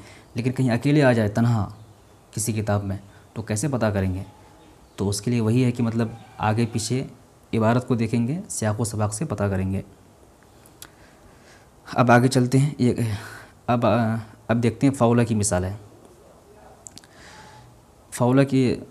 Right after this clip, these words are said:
वज़न पर है करूम है, फ़ाउल करूम है, आइन कलिमा पर पेश, यहाँ पर भी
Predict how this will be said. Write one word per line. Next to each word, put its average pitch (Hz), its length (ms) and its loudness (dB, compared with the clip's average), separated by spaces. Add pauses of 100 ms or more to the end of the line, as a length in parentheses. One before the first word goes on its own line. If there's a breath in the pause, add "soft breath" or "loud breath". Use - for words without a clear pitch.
(120)
वज़न 117 260 2
पर 120 160 2
है 147 100 4
करूम 117 420 2
है, - 120 -4 (140)
फ़ाउल 120 580 0 (120)
करूम 107 340 0
है, 95 160 -6 (960)
आइन 127 140 2
कलिमा 127 340 2
पर 123 140 -2
पेश, - 440 -2 (760 soft breath)
यहाँ 117 180 2
पर 117 160 0
भी 117 180 0